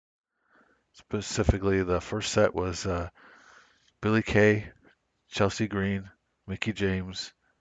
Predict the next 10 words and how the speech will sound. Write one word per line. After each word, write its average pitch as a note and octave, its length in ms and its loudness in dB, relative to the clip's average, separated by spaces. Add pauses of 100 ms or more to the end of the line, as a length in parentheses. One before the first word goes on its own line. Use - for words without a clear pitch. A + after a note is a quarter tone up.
(160)
Tucker, G#2+ 540 0 (520)
like F2 140 -4
he - 100 4
was F2+ 140 -8
going F2+ 220 -4
everywhere E2+ 220 -2
with D#2+ 140 -6
his G#2 460 0 (240)
heel E2+ 240 -6
turn, F2+ 320 -10